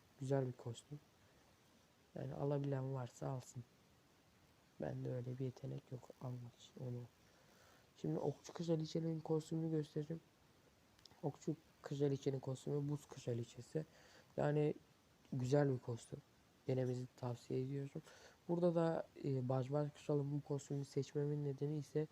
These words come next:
çok güzel duruyordu. E, şu Okçu Kraliçe'de ben şunu almak istiyorum.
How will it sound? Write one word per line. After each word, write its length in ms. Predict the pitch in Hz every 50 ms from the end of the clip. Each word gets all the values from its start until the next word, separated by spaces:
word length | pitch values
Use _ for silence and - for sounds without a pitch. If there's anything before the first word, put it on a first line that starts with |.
| - - - - - _ - _ - - -
çok 240 | - 156 151 -
güzel 280 | - - 151 143 139 127
duruyordu. 460 | 131 120 - - 123 117 120 139 147 - - - - - - - - - _ - - _ - - - _ - -
E, 240 | 127 123 120 117 113
şu 460 | - - - 147 143 147 147 - - - - - - _ _ - _
Okçu 300 | 143 135 - - - -
Kraliçe'de 580 | - 165 151 156 143 143 135 - 147 139 147 147
ben 140 | 147 143
şunu 240 | 139 - - 147 147
almak 320 | 143 143 139 131 123 120 -
istiyorum. 320 | - - - - - _